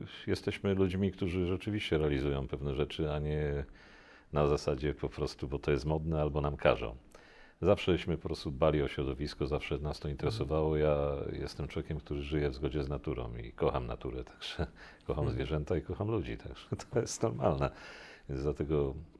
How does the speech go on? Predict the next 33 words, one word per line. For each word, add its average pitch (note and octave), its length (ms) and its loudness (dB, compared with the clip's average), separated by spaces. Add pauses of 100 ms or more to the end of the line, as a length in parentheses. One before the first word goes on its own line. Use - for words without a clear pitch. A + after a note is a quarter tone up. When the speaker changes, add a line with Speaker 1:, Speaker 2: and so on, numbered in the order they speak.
(640)
Speaker 1:
nie E2 120 4
ma D#2 120 4
w - 60 -4
tym C#2+ 160 -2
nic D2 120 -2
dziwnego. C2 580 -6
Speaker 2:
Jak D#3+ 160 6
wygląda A#2 260 2
marketing G2 640 0
jakby, F#2 240 -4
no, F#2+ 140 -2
w G2 160 -6
waszej G2 320 2
branży? F2+ 520 -2
Jakie A#2 180 2
są, G#2 220 0
jakie G#2+ 160 2
działania G#2 280 6
marketingowe G2 460 -2
podejm-, F#2 360 -2 (100)
podejmowaliście G2+ 640 2
bądź A2 120 2
podejmujecie? G2+ 560 0 (540)
Speaker 1:
Może B2+ 480 8
posłużę G#2+ 460 4
się F2+ 120 0
takim, F2 460 2 (680)
y, C#2 360 0 (540)
bardzo D2 300 4
znamiennym C#2+ 480 2
przykładem C#2+ 460 -2
kalendarz. C2 540 -4 (960)
Y, E2+ 320 -4